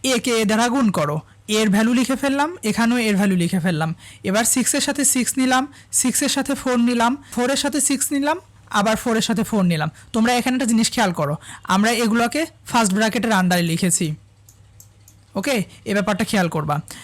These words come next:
ঘ নাম্বারে কী বলেছি? এ বাদ বি, অর্থাৎ এর মধ্য থেকে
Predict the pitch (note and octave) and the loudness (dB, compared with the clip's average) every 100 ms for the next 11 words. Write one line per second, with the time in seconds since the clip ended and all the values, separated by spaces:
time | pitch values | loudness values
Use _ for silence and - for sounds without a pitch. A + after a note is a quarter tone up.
0 | - - - F#3 G#3 A#3+ C4 C#4+ C4+ C4+ | -20 -16 -2 2 4 4 2 2 0 0
1 | C4+ C#4+ C#4+ E4+ G4 - _ - C4 B3 | 0 0 0 -4 -6 -12 _ -4 0 2
2 | G#3+ F3+ F3 E3 - - - F#3+ G#3+ - | 2 2 2 0 -4 -14 -4 0 0 0
3 | C#4 C#4+ - - - A#3+ C4+ C4 A3 C#4 | 0 0 -4 -16 -4 0 2 0 0 0
4 | C#4+ D4 F4 | 0 0 -2